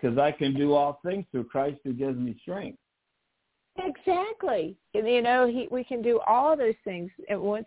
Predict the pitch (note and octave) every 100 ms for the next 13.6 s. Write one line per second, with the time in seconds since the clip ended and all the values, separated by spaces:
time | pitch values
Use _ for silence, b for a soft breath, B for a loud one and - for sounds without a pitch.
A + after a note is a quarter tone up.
0 | - G3 F#3+ G3 G#3+ G3+ F#3 G3 F3+ F#3+
1 | F#3+ F3 B B B - B3+ - A3+ -
2 | C#4 - F#4+ E4 D4 C#4 A#3+ A3 G#3 G#3
3 | - A#3 B3 E4+ F#4+ B3+ A#3 A#3 G#3+ G#3
4 | A3 A3 G3+ G#3+ G3+ G3 G3+ G3 F#3+ -
5 | D4 C#4+ - - _ _ _ _ - C4
6 | B3 C#4 C4+ C#4 C#4+ B3+ A#3 A3+ C4 B3+
7 | G3 - G#3 G#3 G3+ A3 A3 B3+ B3 C4+
8 | A3+ G3 F#3 - G3 F3 F#3 b b b
9 | A#3+ A3 B3 A4+ - G#3 B3+ E4 C4 D4+
10 | D#4+ - A#3 A#3+ - A#3+ B3 - F#3 F3
11 | - - E3+ G#3+ - C#4 A4 - _ _
12 | _ _ _ _ _ _ _ - C3+ B2+
13 | F#2+ G2 A#2 A2 F2+